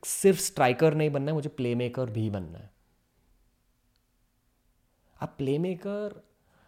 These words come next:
की game भी खुद के लिए ज़्यादा आसान कर सकते हो speed के through। fast game खेलो, बड़े risk लो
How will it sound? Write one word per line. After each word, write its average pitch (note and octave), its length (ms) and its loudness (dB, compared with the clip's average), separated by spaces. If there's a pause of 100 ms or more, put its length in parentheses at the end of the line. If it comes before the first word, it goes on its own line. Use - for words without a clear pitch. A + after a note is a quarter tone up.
(440)
की G3 140 0
game E3 340 2
भी F#3+ 140 0
खुद E3 240 -6
के F3+ 140 -6
लिए E3+ 140 -2
ज़्यादा A#2+ 280 -2
आसान G2+ 380 -6
कर F#2+ 120 -8
सकते - 340 -12
हो D#3+ 100 -10 (560)
speed C3+ 440 0
के A#2+ 140 -4
through। - 220 -14 (1500)
fast A#2+ 420 0
game G#2 200 -4
खेलो, F2+ 300 -10 (1000)
बड़े C3 400 2
risk A2+ 320 -4
लो C#2 200 -14